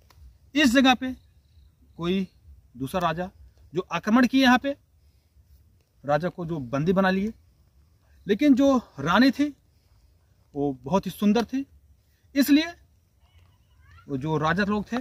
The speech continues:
उस रानी को बंदी बनाने के लिए पूरी कोशिश की, लेकिन बात ये हुई कि वो रानी अपनी आबरू बचाने के लिए इस जगह पे एक कुआं है, उसी में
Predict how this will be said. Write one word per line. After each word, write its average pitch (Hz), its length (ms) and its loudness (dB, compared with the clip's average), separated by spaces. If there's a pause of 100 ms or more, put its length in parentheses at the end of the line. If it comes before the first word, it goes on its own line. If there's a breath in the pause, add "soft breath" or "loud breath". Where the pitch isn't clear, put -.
(1080)
उस 147 140 -14
रानी 160 220 -4
को 151 160 -10
बंदी 170 260 0
बनाने 180 300 -2
के 185 140 -8
लिए 196 220 -6 (760)
पूरी 240 200 4
कोशिश 269 320 -2
की, 320 180 -6 (2250 loud breath)
लेकिन 208 280 0
बात 185 300 4
ये 175 140 -2
हुई 214 240 2
कि - 640 -16
वो 143 80 0
रानी 175 340 2 (180)
अपनी 165 260 -8
आबरू 143 240 -2
बचाने 143 280 -4
के 170 140 -8
लिए 180 200 -6 (1700)
इस 156 100 -8
जगह 175 240 0
पे - 240 -12
एक 151 120 -8
कुआं 165 280 -6
है, 202 100 -6 (720)
उसी 190 200 -4
में 196 220 0